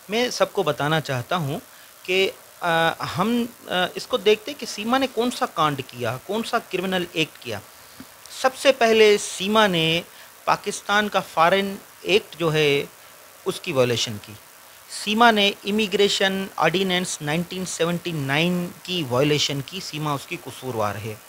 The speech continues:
उसके बाद सीमा ने पाकिस्तान का पासपोर्ट एक्ट नाइनटीन सेवेंटी फ़ोर है, उसका भी सीमा ने वायलेशन की, सीमा ने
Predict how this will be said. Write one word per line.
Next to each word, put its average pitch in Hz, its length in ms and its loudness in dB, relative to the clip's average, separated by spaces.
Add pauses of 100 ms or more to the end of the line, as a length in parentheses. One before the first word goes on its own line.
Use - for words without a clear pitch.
(500)
उसके 226 220 0
बाद 220 180 6
सीमा 208 320 -2
ने 208 80 2
पाकिस्तान 180 640 -4
का 214 100 -2
पासपोर्ट 170 920 -2
एक्ट 160 320 -2
नाइनटीन 143 400 -6
सेवेंटी 143 520 -8 (480)
फ़ोर 185 280 2
है, 156 240 -2 (140)
उसका - 280 -8
भी 151 360 -8
सीमा 147 320 -6
ने 160 140 -4
वायलेशन 131 420 -4
की, 180 180 -16
सीमा 127 320 -10
ने 160 160 -12